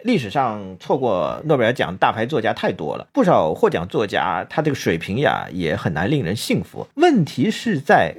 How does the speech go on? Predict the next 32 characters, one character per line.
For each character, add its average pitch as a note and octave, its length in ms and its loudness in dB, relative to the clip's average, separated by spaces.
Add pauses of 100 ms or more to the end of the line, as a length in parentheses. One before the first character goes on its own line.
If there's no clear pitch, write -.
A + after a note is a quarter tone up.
评 - 240 -2
奖 B1 300 0
机 A#3 160 0
制， - 260 0 (400)
评 G#3+ 260 -4
奖 A3 200 4
人 E3+ 100 0
是 A#3+ 140 -4
否 D#3 120 0
真 D#4 280 -2
的 F3+ 100 2
具 F3 180 -6
备 C3+ 280 0
评 D3+ 200 -8
判 G3+ 200 0
电 F#3 180 -2
影 G#2+ 60 -4
的 F#2+ 100 -4
资 G#3 220 -8
质， F#3+ 180 -2
这 G4 220 4
一 A3+ 80 4
点 A2 180 0
很 A2 180 -8
关 G#2+ 160 -2
键 G#2 180 -8
呀。 - 140 -12 (120)
在 D#4+ 100 -2
这 G4 200 4
一 C4+ 60 2
点 A2 200 -2
上， G#2 200 -2